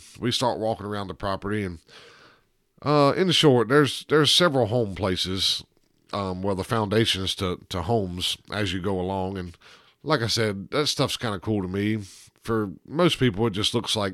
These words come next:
rocks in a square, but what you have to do is kinda take a step back and picture what might have been there.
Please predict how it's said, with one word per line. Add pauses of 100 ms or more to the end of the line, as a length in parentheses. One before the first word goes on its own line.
rocks
in
a
square,
but (180)
what
you
have
to
do
is (560)
kinda
take
a
step
back
and
picture (180)
what
might
have
been
there.